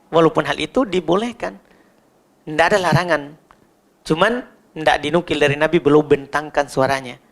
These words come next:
Allahu Akbar, ndak. Yang penting dibaca saat berpindah.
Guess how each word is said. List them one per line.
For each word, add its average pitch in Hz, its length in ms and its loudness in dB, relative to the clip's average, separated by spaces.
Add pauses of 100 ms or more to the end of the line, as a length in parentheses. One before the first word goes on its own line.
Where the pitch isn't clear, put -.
(160)
Allahu 165 1200 4
Akbar, 165 280 -2 (120)
ndak. - 120 -12 (800)
Yang 165 200 2
penting 285 200 2
dibaca 220 360 2
saat 208 280 2
berpindah. 185 400 0